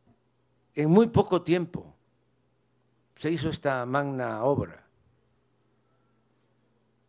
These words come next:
con recursos muy bien manejados.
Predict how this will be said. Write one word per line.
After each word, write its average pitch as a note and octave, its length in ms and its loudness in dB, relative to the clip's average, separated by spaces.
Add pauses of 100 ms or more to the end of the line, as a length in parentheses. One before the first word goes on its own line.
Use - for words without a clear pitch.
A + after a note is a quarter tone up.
(500)
con C#3+ 800 2 (2000)
recursos E3+ 1000 0
muy E3 320 4
bien G#3 300 4
manejados. F3+ 880 0